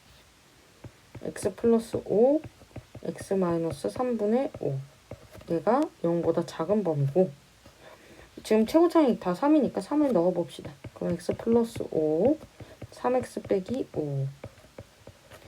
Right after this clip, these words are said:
삼 X 제곱, 뭐야? 삼 X 제곱, 오, 삼, 십오. 그러면 플러스 십 X 빼기 이십오가 영보다 작다.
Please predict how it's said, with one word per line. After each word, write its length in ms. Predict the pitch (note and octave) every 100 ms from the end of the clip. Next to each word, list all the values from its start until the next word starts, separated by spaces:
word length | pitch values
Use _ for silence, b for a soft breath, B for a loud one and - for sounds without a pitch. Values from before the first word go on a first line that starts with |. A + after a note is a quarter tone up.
| B B B
삼 180 | - B3
X 560 | C4 - - B3+ B3+ A#3+
제곱, 340 | - - E3 - _
뭐야? 200 | D#3+ D3 - - _ -
삼 240 | - A3+
X 400 | A3+ - A#3 A3+
제곱, 340 | - A#3+ - - - - b b -
오, 100 | E3+
삼, 180 | F#3+ F3+
십오. 480 | - F3+ C4 D#4+ E4 - - - - - _ _ _ -
그러면 400 | - E3+ G#3 A#3+
플러스 400 | C4+ C4 A#3+ A#3
십 200 | A3+ B3+
X 560 | B3 - - A3+ B3+ C4 - -
빼기 440 | A#3 A#3 C4 D4 - - _ - -
이십오가 720 | F3 E3 E3 D3+ D3+ A#3+ D4+ D4+ - -
영보다 520 | D#3+ D3+ D3+ G#3 A#3+
작다. 420 | - - - C#3+